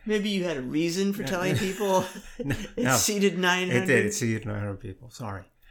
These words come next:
Speaker 1: Really?
Speaker 2: Yeah. But, uh, but in any event, it might remind you because it's a little bit, uh, bare bones. It's a little crude. It's not fabulously appointed, right? Is that what you were getting at?
Speaker 1: No, it's just a, a simple,
Speaker 2: Yeah.
Speaker 1: you know,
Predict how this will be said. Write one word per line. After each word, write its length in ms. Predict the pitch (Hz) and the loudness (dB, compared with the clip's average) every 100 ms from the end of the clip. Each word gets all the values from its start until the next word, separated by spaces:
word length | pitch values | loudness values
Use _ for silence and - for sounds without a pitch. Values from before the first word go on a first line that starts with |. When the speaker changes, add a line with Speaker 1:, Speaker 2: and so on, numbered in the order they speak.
| - | -10
Speaker 1:
Really? 460 | 156 208 302 311 131 | 0 2 2 0 -2
Speaker 2:
Yeah. 120 | 107 - _ - - - - | -6 -10 _ -20 -20 -20 -2
But, 300 | 147 151 - | 2 2 2
uh, 1040 | 147 143 139 139 139 135 135 139 117 107 139 | 2 4 6 6 6 6 4 0 -2 -4 0
but 100 | 208 | 6
in 60 | 226 | 8
any 140 | 127 | 6
event, 220 | 98 120 196 | 4 2 4
it 60 | |
might 160 | 202 190 | 2 2
remind 340 | 135 117 113 | 2 2 2
you 60 | 123 | 0
because 240 | 120 117 | -2 -2
it's 120 | 110 117 | -4 -4
a 60 | |
little 220 | 120 127 | -4 -4
bit, 320 | 123 127 - 147 | -2 -4 -4 -2
uh, 180 | 131 127 | 0 0
bare 240 | 151 170 | 2 2
bones. 400 | 214 113 - - | 2 0 -6 -16
It's 80 | - | -8
a 60 | 120 | -4
little 400 | 135 127 127 - | -2 -2 -4 -4
crude. 340 | - 160 98 | 2 2 2
It's 140 | 95 | -2
not 160 | 135 123 | -4 -4
fabulously 580 | - 123 120 110 - 107 | 0 0 0 -8 -8 -10
appointed, 420 | - 104 107 - - - - - - | -8 -10 -10 -14 -14 -6 -6 -6 -8
right? 240 | 123 143 233 - - - | -6 -6 -6 -16 -20 -8
Is 60 | 127 | -2
that 120 | 135 | 0
what 120 | 139 | 0
you 40 | |
were 60 | 131 | 0
getting 260 | 143 143 170 | 0 0 -2
at? 200 | 180 - - - | -6 -12 -18 -6
Speaker 1:
No, 240 | 480 523 220 | 2 4 2
it's 120 | 185 | 0
just 140 | 311 247 | 2 2
a, 220 | 165 214 | 4 2
a 40 | |
simple, 800 | 208 247 240 220 214 208 240 - - - | 2 0 2 2 2 2 -2 -8 -18 -6
Speaker 2:
Yeah. 180 | 120 147 | -4 -2
Speaker 1:
you 100 | 185 | -2
know, 180 | 147 | -2